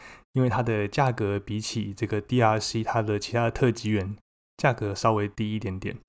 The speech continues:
那罗曼尼康帝呢，这八个特级园的酒标，其实有，也都把它整理在，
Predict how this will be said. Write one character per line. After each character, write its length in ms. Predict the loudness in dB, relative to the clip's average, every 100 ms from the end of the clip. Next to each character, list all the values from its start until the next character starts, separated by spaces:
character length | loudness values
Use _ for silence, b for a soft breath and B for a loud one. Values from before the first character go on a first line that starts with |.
| B B B B 2
那 200 | 6 6
罗 140 | 8 8
曼 120 | 10
尼 120 | 8
康 200 | 6 4
帝 140 | 4
呢， 160 | 4 4
这 160 | 4 4
八 260 | 6 4
个 160 | 4 0
特 220 | 4 2
级 160 | 4 -2
园 100 | 0
的 140 | -2
酒 180 | -4 -2
标， 320 | 0 0 -2 -10 _ _
其 140 | -4
实 100 | 4
有， 100 | 4 4 -2
也 140 | 0
都 80 | 2
把 160 | 2 4
它 160 | 2
整 240 | 2 2 2
理 120 | 0
在， 300 | 0 0